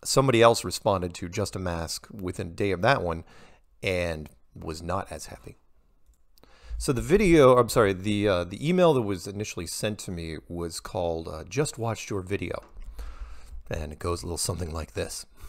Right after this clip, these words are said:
"I have never written to a fellow content creator with such anger, but here I am. I just watched your horrible mask video."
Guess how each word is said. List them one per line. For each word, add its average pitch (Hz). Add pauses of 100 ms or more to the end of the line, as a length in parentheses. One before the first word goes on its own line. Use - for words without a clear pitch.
(1400)
"I 156
have 156
never 143
written 101
to 123
a 92
fellow 135
content 123
creator 98
with 85
such -
anger, 98 (140)
but -
here 110
I 95
am. 87 (420)
I 190
just 170
watched 123
your 110
horrible 123
mask 107
video." 95